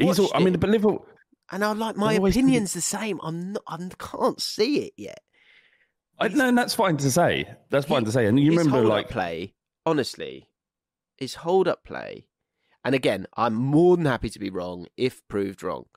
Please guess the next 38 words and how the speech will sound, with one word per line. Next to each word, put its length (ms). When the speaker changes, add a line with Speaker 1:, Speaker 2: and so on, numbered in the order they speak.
Speaker 2:
I 60
think 200
I've 120
proven 300
that 160
over 200
the 140
years. 400
But 120
he 240
was 160
so 460
bad. 560
Speaker 1:
Speaking 340
of 80
antics, 500
you 60
saw 240
him 120
trying 200
to 60
stamp 380
on 140
the 240
Speaker 2:
<laughs> 280
Yeah. 280
Speaker 1:
penalty 260
spot. 260
Like 200
Speaker 2:
Yeah. 40
Speaker 1:
that. 300
Speaker 2:
God 100
bless 120
Speaker 1:
Again, 220
Speaker 2:
him. 100
Speaker 1:
just 200
like, 260
why? 260